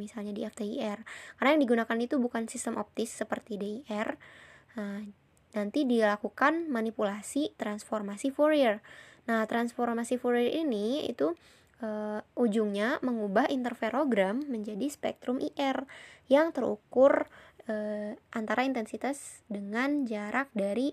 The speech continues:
cermin yang bergerak atau interferogram. Itu adalah jenis-jenis, eh, peralatan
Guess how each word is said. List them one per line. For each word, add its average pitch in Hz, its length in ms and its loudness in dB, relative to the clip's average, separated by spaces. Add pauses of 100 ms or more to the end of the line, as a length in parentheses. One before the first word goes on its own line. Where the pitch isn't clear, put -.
cermin 277 320 -4
yang 254 80 -4
bergerak 214 480 -4
atau 262 400 0 (320)
interferogram. 214 1200 -4 (800)
Itu - 160 4
adalah 214 480 4 (480)
jenis-jenis, 220 1120 -2
eh, 202 640 -2 (240)
peralatan 220 560 -4